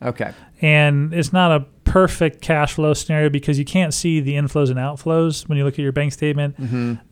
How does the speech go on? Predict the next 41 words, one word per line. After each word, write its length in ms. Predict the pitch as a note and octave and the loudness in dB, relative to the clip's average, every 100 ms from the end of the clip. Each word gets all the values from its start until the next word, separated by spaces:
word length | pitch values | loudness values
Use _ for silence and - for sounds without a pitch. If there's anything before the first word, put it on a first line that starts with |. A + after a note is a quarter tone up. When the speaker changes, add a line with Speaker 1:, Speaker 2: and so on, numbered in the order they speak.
| _ - | _ -2
Speaker 2:
as 240 | D3+ C3 | 0 -2
purely 600 | - - F3+ E3 D#3 D3 | -4 0 2 4 4 2
as 160 | C#3 - | 0 -2
you 100 | C3 | -6
should 560 | - C#3+ C3+ C#3 C3+ | -2 0 2 2 0
be 60 | C3 - | -6 -12
Speaker 1:
So, 220 | - C#3+ C3+ | -2 2 4
Speaker 2:
able 160 | C3 | 2
to. 260 | - C3 A#2+ - | -2 -4 -6 -8
Speaker 1:
so 120 | - | 0
your 160 | C3+ D3 | 4 6
answer 260 | D3 C3+ C3 | 4 2 0
is 80 | A#2 | 0
often. 600 | B2+ A2+ A2 A#2 G#2+ G#2 _ _ - | 2 2 2 -4 -10 -10 _ _ -8
Speaker 2:
Regularly. 640 | C3+ C#3 C3+ B2+ A#2+ A#2+ A#2+ | 0 4 4 4 2 -2 -4
Speaker 1:
Um, 80 | |
the, 160 | C3 C#3 - | -2 -2 -2
the 120 | C3 | -2
next, 560 | B2+ C#3+ D3+ - - - B2+ | 2 2 0 -6 -8 -10 -4
the 100 | B2 | 0
next 320 | D3+ - - | 0 0 -8
point 500 | - A#2+ A2 A2+ - - | -4 -2 -2 -4 -8 -4
is, 520 | B2+ A#2 A2 G#2 - _ _ _ - | -2 -2 -2 -6 -8 _ _ _ -4
uh, 240 | B2 A2+ | 0 0
business 460 | G#2+ C#3+ C3+ C#3 C3+ | 0 0 0 -2 0
owners 380 | C3 B2 A#2 A#2 | 0 0 -2 -2
need 300 | B2 B2 A2+ | 0 -2 -2
to 580 | C3 B2 A#2 A2+ A2 G2 _ _ _ | -2 0 0 0 -4 -8 _ _ _
learn 480 | C#3+ A#2+ B2 A#2+ A#2 | -8 -2 0 0 2
that, 380 | A2+ A2+ A2 - - | 2 0 -2 -6 -2
um, 440 | B2 A2 G#2+ G#2+ | 0 0 -2 -4
they're 140 | A#2+ B2 | -2 0
not 200 | B2+ C3 | 2 0
gonna 140 | C3 | -2
control 680 | B2+ A#2+ - B2 A2+ A2+ A2 - | -4 -8 -4 -2 0 -2 -6 -6
everything 460 | B2 A2+ - G#2+ G2+ | -4 -4 -6 -6 -6
if 120 | - | -6
they 100 | A2 | -6
want 240 | G2+ G2 | -4 -8
to 80 | - | -8
grow. 320 | G#2 G2 E2+ | -8 -6 -6